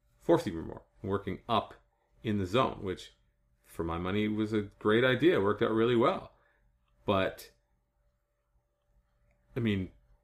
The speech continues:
that could explain why he's not hitting as many, or not,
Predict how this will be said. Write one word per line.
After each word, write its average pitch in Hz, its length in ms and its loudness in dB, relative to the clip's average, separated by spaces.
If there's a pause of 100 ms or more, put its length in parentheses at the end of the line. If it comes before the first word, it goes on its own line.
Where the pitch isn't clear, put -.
(280)
that 113 220 2
could 117 100 2
explain 101 420 2
why 92 140 2
he's 92 180 -2
not 87 200 -2
hitting 85 240 -4
as 80 100 -6
many, 82 480 -8 (720)
or 92 100 -6
not, 90 300 -6